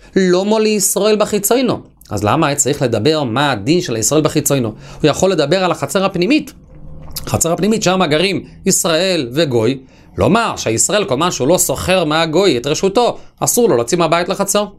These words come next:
למה היה צריך לדבר מה, מה חיצונה? וכי תימא מאייסא שאויו, כך אויו. באו לשאול אותו, זה היה הסיפור, זה מאייסא שאויו.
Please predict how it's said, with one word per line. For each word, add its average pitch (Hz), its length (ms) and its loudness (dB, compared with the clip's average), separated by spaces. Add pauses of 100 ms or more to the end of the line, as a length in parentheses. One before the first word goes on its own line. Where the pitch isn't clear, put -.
(280)
למה 135 180 2
היה 147 80 -2
צריך - 180 0
לדבר 147 420 2 (200)
מה, 135 180 2 (100)
מה 110 160 -2
חיצונה? 127 420 0 (800)
וכי 104 280 0
תימא 185 280 -4
מאייסא 143 400 -2
שאויו, 208 440 0
כך 165 240 -4
אויו. 330 200 0 (420)
באו 190 180 -2
לשאול 285 360 0
אותו, 160 280 -2
זה 147 100 0
היה 196 120 -2
הסיפור, 220 420 -2
זה 147 80 -2
מאייסא 180 300 -2
שאויו. 226 400 2